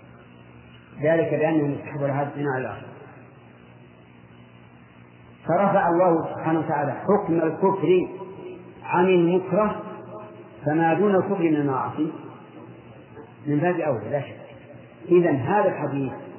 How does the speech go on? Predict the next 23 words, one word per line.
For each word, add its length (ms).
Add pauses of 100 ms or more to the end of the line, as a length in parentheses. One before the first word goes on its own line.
(300)
مهما 380 (140)
قيل 220
في 140
ضعفه 400 (840)
فإنه 600
يشهد 460
له 220
القرآن 380
الكريم 440
كلام 240
رب 160
العالمين. 420 (1600)
فلنرجع 480 (840)
إلى 400 (640)
الفوائد. 500 (1400)
في 480
هذا 220
الحديث 440 (720)
سعة 360
رحمة 300
الله 280
عز 180
وجل 320